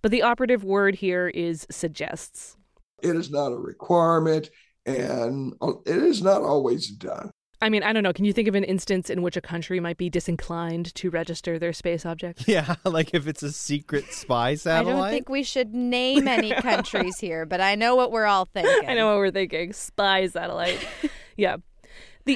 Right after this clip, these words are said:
Speaker 1: International Space Station is kind of a special case in all of this.
Speaker 2: The International Space Station is a orbiting platform with different sections.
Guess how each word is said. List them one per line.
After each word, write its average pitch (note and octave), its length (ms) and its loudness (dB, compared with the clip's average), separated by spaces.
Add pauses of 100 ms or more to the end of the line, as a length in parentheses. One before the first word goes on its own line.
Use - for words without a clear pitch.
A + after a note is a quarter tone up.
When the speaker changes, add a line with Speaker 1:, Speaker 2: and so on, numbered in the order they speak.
Speaker 1:
International A#3 640 2
Space F#3 320 0
Station B3+ 420 -2
is G3+ 140 -2
kind G3 200 0
of E3+ 60 -2
a F3 40 -4
special - 340 -4
case - 480 -12
in E3 100 -8
all D3 160 -8
of E3 100 -10
this. - 380 -10 (160)
Speaker 2:
The A#3 80 0
International C#4+ 440 6
Space A#3 360 4
Station D3+ 800 0 (800)
is D3+ 380 6
a D3 520 4 (320)
orbiting G3+ 420 6
platform D3+ 960 2 (180)
with D3+ 220 -4
different F#3 380 4
sections. - 720 -2